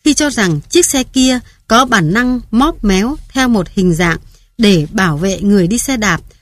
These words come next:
hoặc là người đi xe đạp có bản năng cong queo để phù hợp với chiếc xe. Không có một quy luật tự nhiên nào mà nhờ đó hình dạng của chiếc xe.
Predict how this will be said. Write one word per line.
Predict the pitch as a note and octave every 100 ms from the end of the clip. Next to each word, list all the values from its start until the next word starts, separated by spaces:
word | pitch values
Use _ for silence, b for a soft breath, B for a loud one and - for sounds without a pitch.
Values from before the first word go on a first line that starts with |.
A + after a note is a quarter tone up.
| _
hoặc | - G#3 F#3+
là | F#3 E3+ D#3
người | G3 G#3 F#3
đi | A#3+
xe | -
đạp | A3+ F3 -
có | F#3
bản | A3+ F3+ D3+
năng | A3 A#3
cong | - C4 C4 B3+
queo | B3+ B3 B3 b b _
để | G#3+ E3+
phù | - G3
hợp | E3 D#3+ -
với | F3
chiếc | D#4
xe. | - B3 A#3 A3 - _ _ _ _ _ _ _ _ -
Không | D4+
có | C#4+
một | C#4 F#3 -
quy | C#4
luật | G#3 -
tự | A#3 F#3+
nhiên | A#3 C4 A#3+
nào | F#3+ E3 - _ _ _
mà | G#3 G3+ G3 F3
nhờ | D#3 G3 G3+ F3+
đó | F3 F3 C4 - -
hình | G#3 F3
dạng | F#3+ E3+
của | - D3+ D#3
chiếc | D4 -
xe. | C4 A#3+